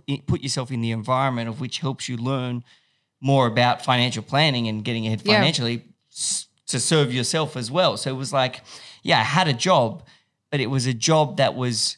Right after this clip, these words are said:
Speaker 1: serving me at this point in time with what I wanted, uh, while I'm thinking of what I wanna get to. You know,
Speaker 2: Yeah.
Speaker 1: what my business, what, while I'm figuring out what my business is, I had a job that helped me give,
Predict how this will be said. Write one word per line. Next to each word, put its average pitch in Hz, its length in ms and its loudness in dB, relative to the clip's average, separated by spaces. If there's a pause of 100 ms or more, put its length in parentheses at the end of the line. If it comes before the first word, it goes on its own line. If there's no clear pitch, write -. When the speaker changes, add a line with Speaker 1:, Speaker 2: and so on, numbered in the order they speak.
(120)
Speaker 1:
serving 135 640 0
me 135 240 2
at 117 120 -4
this 117 140 -8
point 123 200 -8
in 117 60 -6
time 139 320 -4
with 110 140 -8
what 110 160 -6
I 107 80 -4
wanted, 135 580 -6 (640)
uh, 110 240 0
while 123 420 6
I'm 117 220 0 (1000)
thinking 123 280 2
of 110 300 -6 (160)
what 131 160 -4
I 120 40 4
wanna 110 200 -2
get 143 200 -6
to. - 180 -12 (240)
You 220 120 2
know, 233 80 6
Speaker 2:
Yeah. 170 140 4
Speaker 1:
what 143 100 2
my 120 160 6
business, 123 480 -2
what, 123 240 -2
while 127 140 2
I'm 117 100 0
figuring 127 420 2
out 117 140 2
what 113 80 -2
my 113 160 -2
business 110 400 -4
is, 131 160 0
I 110 60 0
had 113 180 -4
a 113 60 -6
job 117 380 0
that - 240 -6
helped 123 200 -6
me 117 120 -6
give, 120 200 -8